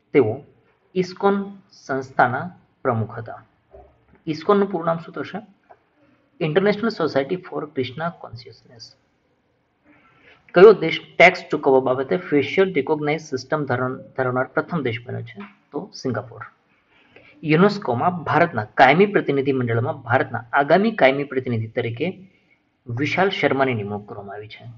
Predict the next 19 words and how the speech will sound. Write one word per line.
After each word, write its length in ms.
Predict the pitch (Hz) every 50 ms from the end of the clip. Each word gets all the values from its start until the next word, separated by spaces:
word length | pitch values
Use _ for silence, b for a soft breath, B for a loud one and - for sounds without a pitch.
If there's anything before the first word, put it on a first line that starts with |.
| - _ -
તો 80 | - 139
મિત્રો, 180 | 127 131 135
આ 100 | 120 143
હતા 140 | 139 - 127
આપણા 160 | 117 127 127
right 220 | 123 113 113 117 131
answer. 260 | 135 123 - 156 151
હવે 200 | 147 - 131 127
જોઈએ 200 | 123 135 143 131
આજના 280 | - 127 127 151 175
વિજેતા 300 | 160 135 120 127 127 135
કોણ 260 | 127 - 101 95 90 90
છે. 200 | - - - _ _ _ _ _ _ _ _ _ _ _ _ _ _ _ _ _ _ _ _ _ _ b b b b b b b
આજના 260 | 143 139 143 165 185
વિજેતા 360 | 180 151 139 143 147 151 143
છે 180 | 135 - 185 196
જાનકી 440 | 185 - 139 123 135 143 - - -
પટેલ 380 | - - 135 139 160 170 156
ગાંધીનગરથી. 680 | 135 131 123 117 135 131 131 135 131 - - 170 175